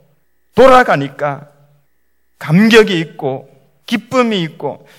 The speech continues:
이제 나는 더 이상 늙지도 않고 병도 없고 죽음도 없는 영화로운 모습에 내 아버지 집으로, 내 아버지의 품으로 나는 간다라고 하는, 여러분, 이게 얼마나 큰 복입니까?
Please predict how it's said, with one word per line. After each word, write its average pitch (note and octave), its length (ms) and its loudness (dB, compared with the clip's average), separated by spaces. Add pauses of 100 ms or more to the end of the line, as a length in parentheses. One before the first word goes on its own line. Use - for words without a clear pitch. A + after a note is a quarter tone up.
이제 G3+ 160 0
나는 G3+ 380 -2
더 F3+ 160 0
이상 A#3 500 -2
늙지도 G#3+ 540 -4
않고 F3+ 400 -6
병도 F#3+ 480 0
없고 F3 400 -4 (240)
죽음도 F#3 880 -4
없는 F3 680 0
영화로운 A3 640 2
모습에 E3+ 720 -4 (220)
내 G3+ 140 2
아버지 G3 500 2
집으로, D#3+ 540 -12
내 A#3 100 6
아버지의 C4 460 2
품으로 A#3 420 -6
나는 F#3 320 -4
간다라고 D#3 560 -6
하는, B2+ 280 -12 (560)
여러분, C4 180 -12
이게 C4 160 -8
얼마나 A#3 400 -2
큰 G3+ 640 -14 (480)
복입니까? D3+ 800 -4